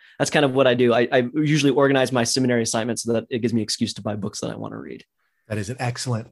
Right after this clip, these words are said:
Speaker 2: excellent strategy. And you, you mentioned, you know, Zwingli's theology of the Lord's Supper. I feel like in some ways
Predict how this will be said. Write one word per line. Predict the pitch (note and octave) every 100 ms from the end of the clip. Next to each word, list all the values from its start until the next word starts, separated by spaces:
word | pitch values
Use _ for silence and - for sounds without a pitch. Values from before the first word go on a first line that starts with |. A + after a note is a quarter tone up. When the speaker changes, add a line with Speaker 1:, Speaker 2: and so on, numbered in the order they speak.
| -
Speaker 2:
excellent | B2+ - A#2+ A2
strategy. | - C3+ B2+
And | B2+
you, | C3
you | D3+ C3+
mentioned, | C3 B2+ A2 - _
you | C#3+
know, | A#2+
Zwingli's | G#2 A2 A#2+ A#2+ G#2 -
theology | - A2 G#2 A2 G#2+ G2 F#2+ F#2+
of | G2+ G2
the | G2+
Lord's | G2 F#2+
Supper. | - G#2 G2
I | G2+
feel | - B2+
like | G2+ F#2+
in | F#2
some | G#2 A2+ A#2+
ways | G2+ F2 D#2